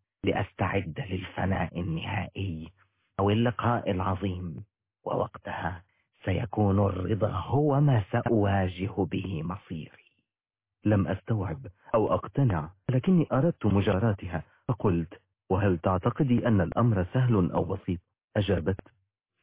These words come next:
Speaker 1: "لا شيء في الحياة ذا قيمة ونصل إليه بسهولة. الحكمة والمعرفة أبناء الألم والخطر.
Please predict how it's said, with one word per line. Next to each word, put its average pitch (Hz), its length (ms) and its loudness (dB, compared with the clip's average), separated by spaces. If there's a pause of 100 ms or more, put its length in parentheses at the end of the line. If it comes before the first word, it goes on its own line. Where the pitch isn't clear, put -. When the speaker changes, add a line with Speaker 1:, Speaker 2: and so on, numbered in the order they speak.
(1300)
Speaker 1:
"لا 95 360 0
شيء 117 640 0
في - 160 -4
الحياة 92 600 -4 (120)
ذا 90 280 -2 (120)
قيمة 107 600 0 (300)
ونصل 117 800 0
إليه 95 500 -2
بسهولة. 95 840 -4 (600)
الحكمة 101 760 -2
والمعرفة 104 1200 2
أبناء 95 640 -2
الألم 87 760 -2
والخطر. 90 680 -6